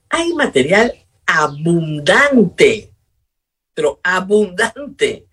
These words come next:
algunas pruebas plenas, ¿no es cierto?, de la responsabilidad penal del presidente de la República y después de su propia declaración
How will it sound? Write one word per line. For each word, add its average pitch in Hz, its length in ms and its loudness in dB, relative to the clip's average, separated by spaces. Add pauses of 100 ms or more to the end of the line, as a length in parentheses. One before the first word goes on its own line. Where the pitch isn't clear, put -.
(420)
algunas 151 400 -4
pruebas 190 360 -8
plenas, 139 540 -6 (680)
¿no 127 80 -12
es 131 60 -12
cierto?, 190 400 -4 (300)
de 160 120 -6
la 165 100 -4
responsabilidad 151 880 -2
penal 202 320 0
del 240 120 0
presidente 190 420 -2
de 233 60 0
la 175 60 2
República 240 920 2
y 247 160 4
después 240 320 4
de 392 120 4
su 240 160 -4
propia 359 360 0
declaración 320 1200 2